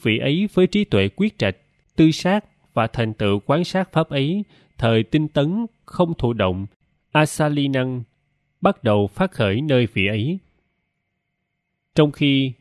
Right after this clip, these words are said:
này các tỷ kheo, tỷ kheo với trí tuệ quyết trạch, tư sát và thành tựu quán sát pháp ấy,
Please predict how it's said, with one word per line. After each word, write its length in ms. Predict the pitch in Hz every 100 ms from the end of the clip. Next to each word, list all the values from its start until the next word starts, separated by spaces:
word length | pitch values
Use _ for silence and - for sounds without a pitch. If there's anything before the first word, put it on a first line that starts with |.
| _
này 280 | 113 101 98
các 260 | 165 165
tỷ 160 | 110 123
kheo, 380 | - 131 127 127 _ _ _ -
tỷ 160 | 139
kheo 420 | 160 156 156 151 - _
với 260 | 143 170 202
trí 160 | 202 214
tuệ 240 | 113 98
quyết 300 | 98 196 -
trạch, 180 | 113 95 _ _ _
tư 140 | 160 151
sát 520 | - 180 226 _ _
và 180 | 107 101
thành 240 | - 101
tựu 280 | - 95 92
quán 220 | - 143
sát 280 | - 175 -
pháp 160 | 160 -
ấy, 340 | 131 147